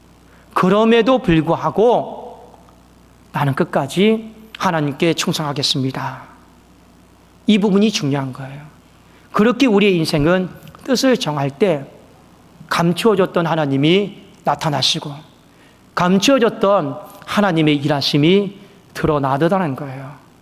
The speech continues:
오늘 이 부분을 유의 깊게 잘 보십시오. 사랑하는 여러분, 한번 여러분의 인생에 오늘이라고 하는 시간 내 가슴에 손을 얹고 진지하게 한번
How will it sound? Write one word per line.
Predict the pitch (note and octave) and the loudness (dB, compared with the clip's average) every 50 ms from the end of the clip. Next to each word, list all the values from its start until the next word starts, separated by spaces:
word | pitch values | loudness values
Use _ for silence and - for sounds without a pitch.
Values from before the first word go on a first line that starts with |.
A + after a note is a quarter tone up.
| _ _ _ _ _ _ _ _ _ _ _ - | _ _ _ _ _ _ _ _ _ _ _ 0
오늘 | G#3+ A3 G#3 G#3 | 2 4 4 4
이 | G#3+ G#3+ A3 | 4 4 4
부분을 | F3+ F#3+ F3 D#3 E3 E3 D#3+ | 4 4 2 2 2 2 2
유의 | C#3+ D3+ F3 F#3 D#3 | 2 2 2 2 2
깊게 | D#3+ D3 - - - E3+ F3+ F#3+ F#3+ F3 - - - - - | 2 0 0 0 0 0 2 2 0 -2 -4 -12 -20 -14 -12
잘 | - - - F3+ | -8 -4 -4 -6
보십시오. | - - D3+ - - D#3 - - - E3 D#3 D3+ D3+ - _ _ _ _ _ _ _ _ _ _ _ - - - - | -4 -4 -6 -4 -4 -6 -8 -8 -10 -12 -14 -16 -20 -20 _ _ _ _ _ _ _ _ _ _ _ -20 -20 -18 -6
사랑하는 | - F3 D#3+ D#3+ D#3 D3+ C#3+ | -2 0 0 2 2 2 2
여러분, | C#3+ C#3 C#3 B2+ D3 C#3+ C3+ C3+ C#3+ C#3+ - - - - - - - - - - - - - | 2 2 0 0 0 -2 -2 -4 -8 -10 -16 -20 -20 -20 -20 -20 -20 -20 -20 -20 -18 -12 -4
한번 | - G#3 G#3 G#3 A3 G3+ F#3 | -2 2 2 4 4 4 4
여러분의 | F3+ F#3 G3 F#3+ G3 F#3+ F#3 E3+ | 4 4 4 4 4 2 4 2
인생에 | D#3+ D3+ - E3+ D3 D3+ D#3+ D#3 C#3+ D3 - | 2 2 0 0 2 2 2 0 0 -2 -2
오늘이라고 | D#4 A#3 A3+ A#3+ A#3+ A#3 A3+ A3 G#3+ G3 F#3+ F3 | 0 2 4 4 4 4 4 4 2 2 0 0
하는 | D#3+ D#3 D3+ | 0 0 0
시간 | - - - - F3 D#3 C#3+ C#3 C#3 - - - - _ _ _ _ _ - | 0 -2 -2 -2 -4 -4 -4 -8 -12 -18 -20 -20 -20 _ _ _ _ _ -4
내 | - D3+ | -2 -2
가슴에 | C#3+ D3+ C#3+ - - D3 C#3+ | 0 0 -2 -2 -2 -2 -2
손을 | C#3 - F3+ E3+ D#3+ C#3+ | -2 -2 -2 -2 -2 -2
얹고 | C#3 B2+ - - D#3 D#3 E3+ F#3 F#3 F3 E3+ - - - - - | -2 -4 -4 -2 0 0 0 0 -2 -6 -12 -16 -20 -20 -20 -10
진지하게 | - - - D#3+ D#3 D3+ F3 G3 F#3 F3 E3+ D#3 | -6 -2 0 0 0 2 2 0 0 0 -2 -2
한번 | C3+ C3+ C3 E3+ E3+ D3+ C#3 C3+ | -4 -2 -2 -2 -2 -2 -4 -8